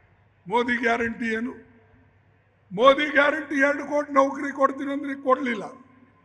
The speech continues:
ಹದಿನೈದು ಲಕ್ಷ ರೂಪಾಯಿ ಕೊಡ್ತೀನಿ ಅಂತ ಕೊಡ್ಲಿಲ್ಲ. ಎಂ ಎಸ್ ಪಿ ಮೈ ಕಿಸಾನೋ ಕಿ ಆಮ್ದಾನಿ ದೋ ಗುನಾ ಕರುಂಗಾ,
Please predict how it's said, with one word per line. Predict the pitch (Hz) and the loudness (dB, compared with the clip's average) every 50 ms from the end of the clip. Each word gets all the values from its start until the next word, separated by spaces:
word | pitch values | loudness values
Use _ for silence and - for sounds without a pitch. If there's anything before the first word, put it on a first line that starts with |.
| _ _ _ _ _ - | _ _ _ _ _ -2
ಹದಿನೈದು | 214 262 254 302 294 285 277 285 285 | -2 0 0 2 2 2 2 2 2
ಲಕ್ಷ | 302 294 - - 240 | 2 0 2 2 2
ರೂಪಾಯಿ | 269 269 269 294 285 277 269 | 2 2 2 0 0 0 2
ಕೊಡ್ತೀನಿ | 277 285 262 262 254 285 269 285 277 | 2 2 2 2 2 -2 -8 -6 -8
ಅಂತ | 269 269 269 | -8 -10 -12
ಕೊಡ್ಲಿಲ್ಲ. | 285 - 240 240 240 - 269 269 254 254 233 190 156 - - - - _ _ _ _ _ _ _ _ _ _ _ _ 190 214 | -6 -2 0 0 0 0 0 0 0 0 -2 -4 -4 -8 -12 -20 -20 _ _ _ _ _ _ _ _ _ _ _ _ 0 2
ಎಂ | 262 269 294 302 | 2 4 4 4
ಎಸ್ | 302 285 294 - | 4 4 2 -2
ಪಿ | - 320 294 285 262 214 151 - - - - - _ - - _ _ _ _ _ _ _ _ _ _ _ _ _ _ _ _ _ _ _ _ _ _ 143 160 | -2 0 2 2 2 2 -2 -6 -12 -18 -20 -20 _ -20 -20 _ _ _ _ _ _ _ _ _ _ _ _ _ _ _ _ _ _ _ _ _ _ -6 0
ಮೈ | 202 220 226 226 220 214 202 - - - - - - - - - _ _ _ _ _ _ _ _ _ _ _ _ _ - | 2 4 4 4 2 0 -2 -4 -8 -14 -18 -20 -20 -20 -20 -20 _ _ _ _ _ _ _ _ _ _ _ _ _ -14
ಕಿಸಾನೋ | 202 185 - 262 254 262 269 294 285 277 269 269 | -14 -6 -4 -2 0 0 0 0 -2 -2 -2 -4
ಕಿ | 277 269 254 247 | -4 -4 -4 -2
ಆಮ್ದಾನಿ | 254 - - - 262 269 269 277 285 294 254 233 240 247 240 240 240 226 202 190 - - - - - - - _ _ _ _ - 156 143 | -4 -4 -2 0 2 0 0 -2 -4 -4 -2 -2 0 0 0 0 -2 -2 -4 -6 -10 -16 -20 -20 -20 -20 -20 _ _ _ _ -20 -8 -2
ದೋ | 160 294 302 294 294 294 | 2 6 6 6 6 4
ಗುನಾ | - 254 262 277 254 247 240 | 0 -2 -2 0 2 0 0
ಕರುಂಗಾ, | 240 - 233 214 214 214 202 208 202 190 185 180 160 156 156 - | 0 -2 -2 -2 -2 -4 -6 -6 -4 -4 -4 -4 -6 -8 -12 -16